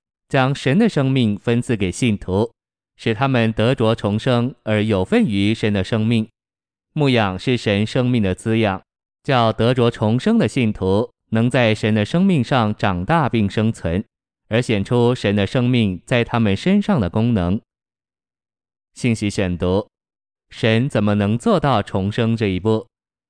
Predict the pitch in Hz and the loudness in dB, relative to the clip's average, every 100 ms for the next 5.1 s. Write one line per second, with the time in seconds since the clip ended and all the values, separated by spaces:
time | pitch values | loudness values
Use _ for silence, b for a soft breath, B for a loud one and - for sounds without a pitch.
0 | _ 131 117 - 233 196 147 101 - 107 | _ -2 -2 0 0 0 0 -2 -2 -2
1 | 98 90 87 113 _ _ _ _ _ _ | 0 0 0 -2 _ _ _ _ _ _
2 | - 117 123 120 110 95 95 110 117 101 | -4 0 2 2 2 0 -2 -2 0 -2
3 | - _ _ - 262 208 123 110 95 - | -4 _ _ -2 2 2 2 0 0 -6
4 | _ - 143 117 104 - 233 175 117 98 | _ -4 0 2 0 2 2 2 2 0